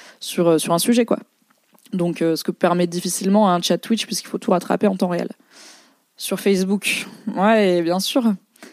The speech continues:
Est-ce que tu peux envoyer des messages privés aux gens sur Reddit ? Tout à fait, tu peux envoyer des messages privés.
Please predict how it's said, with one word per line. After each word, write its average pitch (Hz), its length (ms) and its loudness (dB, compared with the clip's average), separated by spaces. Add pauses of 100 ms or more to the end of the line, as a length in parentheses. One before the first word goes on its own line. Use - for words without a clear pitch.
(320)
Est-ce - 140 -2
que 370 60 2
tu 311 100 0
peux 240 80 4
envoyer 208 220 4
des 247 80 4
messages 202 260 0
privés 220 220 0
aux 254 80 4
gens 233 100 2
sur 254 180 -2
Reddit ? 190 220 0 (160)
Tout - 80 -10 (100)
à 294 60 2
fait, 226 320 0
tu - 140 -16
peux 247 120 0
envoyer 220 300 4
des 226 100 2
messages 202 360 -2
privés. 180 400 -4